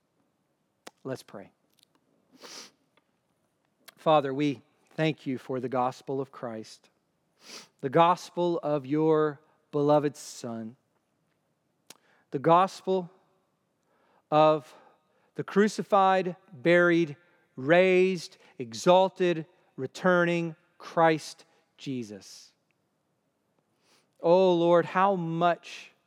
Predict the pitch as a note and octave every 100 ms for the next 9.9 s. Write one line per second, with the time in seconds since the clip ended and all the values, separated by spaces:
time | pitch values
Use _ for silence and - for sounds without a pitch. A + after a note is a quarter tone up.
0 | _ _ _ C3 C3 D#3 G3+ G3+ - -
1 | - _ _ - - G#3 F#3 F3+ F3 E3+
2 | - E3 E3+ F3 E3+ D3 C#3+ C#3 - C#3
3 | C3 D3 F3 F3+ D#3+ C3 A2+ E3+ - _
4 | - - C#3+ C3 C3 C3+ - _ - -
5 | _ _ - F3 G3 G3 - E3+ E3 C3
6 | C#3+ D3 C#3+ C3 C#3 C3 B2+ B2+ B2 A#2+
7 | - B2 - G3+ G3 - G3 G3+ F#3 -
8 | B2+ A#2 A#2+ _ _ _ - - _ -
9 | F3 F3+ E3+ F3+ G#3 G#3 E3+ D3+ C3+